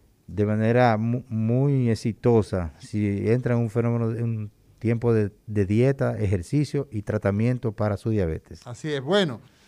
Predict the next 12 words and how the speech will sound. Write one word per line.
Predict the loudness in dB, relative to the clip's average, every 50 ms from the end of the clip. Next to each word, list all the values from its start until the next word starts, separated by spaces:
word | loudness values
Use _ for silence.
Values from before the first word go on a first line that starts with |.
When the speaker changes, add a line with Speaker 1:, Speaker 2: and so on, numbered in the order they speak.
| _ -14 -10
Speaker 2:
nosotros | -10 -8 -4 -4 -4 -4 -2 -4 -4 -6 -6 -6
agradecer | -4 -4 -2 -2 -2 -4 -4 -4 -4 -8 -8 -8 -6 -4 -4 -4 -6 -8 -12 _ _ _ _ _
los | -10 -6 -4 -4 -4 -6 -8 -14 -14 -16 -18 -20 _ _ _ _ _ _ -8
teléfonos, | -6 -4 -4 -4 -4 -4 -6 -6 -6 -6 -8 -10 -12 -12 -10
las | -10 -8 -6
líneas | -6 -6 -6 -6 -8 -8
se | -10 -12
quedan | -10 -10 -8 -6 -6 -8 -8 -10 -8
llenas. | -4 -2 -2 -2 -2 -4 -6 -10 -12 -18 _ _ _ _ _ _ _ _ _ _
Tuvimos | -14 -10 -8 -6 -6 -6 -4 -6 -8 -8 -10 -14 -16 -12
un | -10 -8 -8 -8
programa | -8 -8 -6 -6 -4 -2 0 0 0 0 -2 -2 -6 -8 -10 -14